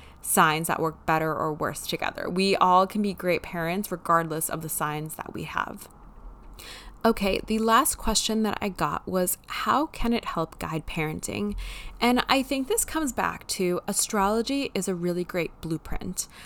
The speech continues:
So if you are looking at just your child's chart and your chart,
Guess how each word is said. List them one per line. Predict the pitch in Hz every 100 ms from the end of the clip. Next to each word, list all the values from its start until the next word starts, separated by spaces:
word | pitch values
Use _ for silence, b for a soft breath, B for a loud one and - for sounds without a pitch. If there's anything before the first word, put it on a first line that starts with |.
| B B B
So | - 226
if | - -
you | 226
are | 330
looking | 294 220 240
at | 214 185
just | 170 165 -
your | 180
child's | - 156 156 160
chart | - - 143 143 196 -
and | 160
your | 151 147
chart, | - - 190 -